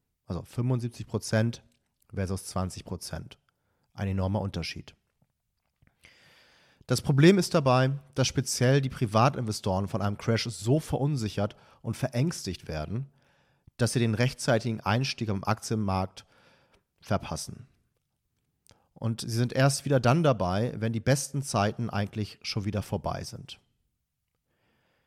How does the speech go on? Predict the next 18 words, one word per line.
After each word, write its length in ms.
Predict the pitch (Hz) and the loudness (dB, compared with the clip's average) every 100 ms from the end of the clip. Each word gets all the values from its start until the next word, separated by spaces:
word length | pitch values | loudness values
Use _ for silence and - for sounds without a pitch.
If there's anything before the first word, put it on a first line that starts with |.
| _ _ _ | _ _ _
Ihnen 200 | 147 156 | 0 0
fehlt 340 | 143 156 156 - | 2 2 2 2
einfach 300 | 127 120 123 | 0 0 -2
das 240 | 113 - | -2 -2
nötige 440 | 117 120 113 110 98 | 0 0 -2 -2 -2
Wissen 300 | 131 - 127 | -4 -4 -6
bezieh-, 360 | 110 - 139 | -8 -8 -8
beziehungsweise 720 | - 113 - 127 - 110 104 | -6 -8 -4 -6 -2 -2 0
ein 120 | 104 101 | -4 -6
klarer 460 | - 110 113 104 | -2 0 0 0
Plan, 540 | - 107 110 120 123 120 _ _ _ _ - | -2 -2 0 2 0 -4 _ _ _ _ -6
eine 140 | 104 | -6
präzise 500 | - 110 - 110 107 | -6 -8 -8 -6 -6
Strategie. 640 | - - 92 104 - 90 - _ _ _ _ _ _ _ _ _ _ _ _ _ _ _ _ _ _ _ _ _ _ _ _ _ | -6 -6 -6 -8 -10 -12 -16 _ _ _ _ _ _ _ _ _ _ _ _ _ _ _ _ _ _ _ _ _ _ _ _ _
Mein 220 | - 107 131 | -2 2 2
Appell 480 | - 120 143 175 - | 2 2 2 0 -2
an 140 | 110 | -4
alle, 340 | 107 113 147 | 0 2 2